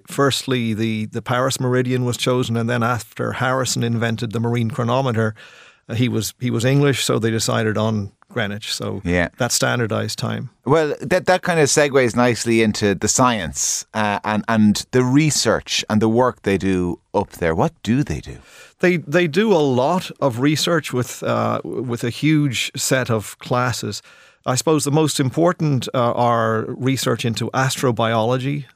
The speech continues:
Speaker 1: Um, sounds like a science fiction term, but really it's a term, uh, that covers, uh, the biology of plants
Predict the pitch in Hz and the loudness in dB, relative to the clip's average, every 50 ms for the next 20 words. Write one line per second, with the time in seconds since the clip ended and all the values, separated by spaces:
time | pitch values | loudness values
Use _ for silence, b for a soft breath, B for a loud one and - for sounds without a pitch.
0 | _ _ - 107 113 110 107 107 110 - - 123 117 110 117 104 110 - 131 127 | _ _ -8 -6 -4 -4 -2 -4 -4 -2 -2 -2 -2 -2 -4 -6 -4 -2 0 0
1 | 120 117 113 - - 123 110 - - 120 110 - 131 127 123 123 110 110 - 123 | 0 0 -2 -2 -4 -4 -4 -2 -4 -2 -2 0 0 0 0 0 -2 -2 0 0
2 | 123 113 110 107 107 - - 110 - - 127 120 117 113 101 B B B B B | 0 0 0 0 -2 -2 -6 -8 -2 0 0 0 0 -2 -4 B B B B B
3 | B B B B - 117 113 110 104 104 104 113 113 - - - 123 104 117 120 | B B B B -4 -2 0 0 0 0 -2 -2 -2 -2 -4 -4 -2 0 2 0
4 | 113 107 104 - - b b b b b b b b b - 113 110 104 104 107 | 0 0 -2 -4 -8 b b b b b b b b b -2 -2 0 0 -2 -4
5 | - 113 117 101 120 120 120 120 120 123 127 123 110 104 110 107 - _ - - | -4 -6 -4 0 0 0 2 2 2 2 2 0 0 -2 -6 -6 -6 _ -4 -2
6 | 131 127 123 120 - - - - | 0 0 0 -2 -2 -4 -4 -4